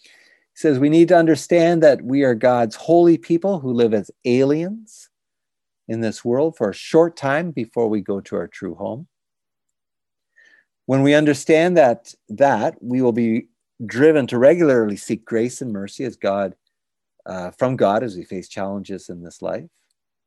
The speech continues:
When we're self-controlled and sober-minded, we'll be constantly reminded that we need his help and we need to think rightly about God. Because the end is near, uh, and we suffer as aliens in this world,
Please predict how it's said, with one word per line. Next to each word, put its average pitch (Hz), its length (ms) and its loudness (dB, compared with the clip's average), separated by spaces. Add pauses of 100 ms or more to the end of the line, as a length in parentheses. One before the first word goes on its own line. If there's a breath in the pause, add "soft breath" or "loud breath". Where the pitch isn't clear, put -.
(560)
When 120 160 -2
we're 113 140 2
self-controlled 123 880 0
and 110 160 -10
sober-minded, 110 720 -4
we'll - 120 -10
be 92 120 -10
constantly 98 540 -10
reminded 90 580 -8
that 90 180 -6 (340 soft breath)
we 110 280 -2
need 98 260 -4
his 92 260 -14
help 95 300 -8
and 107 80 -8
we 92 80 -10
need 98 220 -8
to 87 80 -12
think - 260 -12
rightly 95 320 -10
about 92 260 -10
God. 95 380 -10 (1200)
Because 127 300 0
the - 180 -2
end 123 280 -2
is 123 180 -2
near, 127 380 -4 (960)
uh, 92 280 -10
and 104 120 -6
we 98 100 -4
suffer 131 400 0
as 127 140 2
aliens 131 580 0
in 135 100 -8
this 127 200 -8
world, 151 340 -2